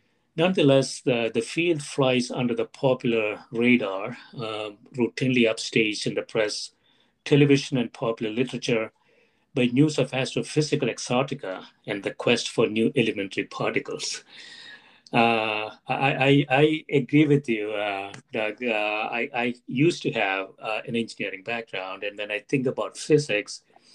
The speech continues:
I generally just think about the astrophysical exotica that you mentioned and, uh, the particle zoo. So, so, so what exactly is, let, let's start, let's go to the basics.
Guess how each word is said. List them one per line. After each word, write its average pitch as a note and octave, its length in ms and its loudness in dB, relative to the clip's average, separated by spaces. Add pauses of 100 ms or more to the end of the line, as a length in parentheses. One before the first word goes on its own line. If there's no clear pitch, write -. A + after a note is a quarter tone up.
(720)
I C3+ 60 4
generally F#3 400 0
just D3+ 260 4
think E3 140 0
about B2+ 340 2
the B2 60 -4
astrophysical B2+ 720 -2
exotica B2 560 -4
that G2 180 -8
you G2+ 120 -6
mentioned G#2+ 560 -8
and, G#2+ 340 -4
uh, A2 420 -4
the A2 140 -4
particle A2+ 400 -6
zoo. B2+ 380 -2 (800)
So, D3 500 6 (320)
so, - 200 -8
so D#3 120 -6
what A3 240 -6
exactly D3 720 0
is, B2 240 -2
let, C#3+ 140 2
let's D3 220 2
start, D3+ 340 -2
let's B2+ 160 -4
go F#3 140 -2
to C#3 100 -4
the B2 140 0
basics. A#2+ 640 -4